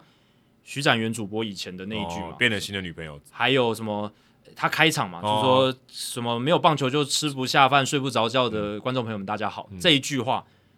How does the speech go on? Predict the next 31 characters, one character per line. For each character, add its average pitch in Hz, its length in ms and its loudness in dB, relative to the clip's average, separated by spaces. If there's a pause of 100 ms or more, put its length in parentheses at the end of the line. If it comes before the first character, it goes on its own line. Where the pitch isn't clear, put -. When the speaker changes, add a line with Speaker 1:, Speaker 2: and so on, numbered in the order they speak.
Speaker 1:
他 226 120 2
第 226 200 0
一 220 40 0
次 220 120 -2
讲 123 160 2
的 104 80 -4
时 120 80 -4
候， 151 180 2
大 - 200 2
家 151 80 10
可 143 80 -2
能 107 120 -4
只 113 140 -8
是 120 80 -6
觉 117 100 -4
得 104 140 -4
“哦， 95 160 -6 (320)
哦， 110 180 -4
就 117 140 -6
是， 127 300 -2
哦， 113 120 -4
就 123 100 -8
是 131 140 -4
一 123 60 -2
个 110 240 0
蛮 107 180 -6
特 131 140 -2
别 101 140 -4
的 101 60 -4
开 101 180 -8
场”， - 160 -14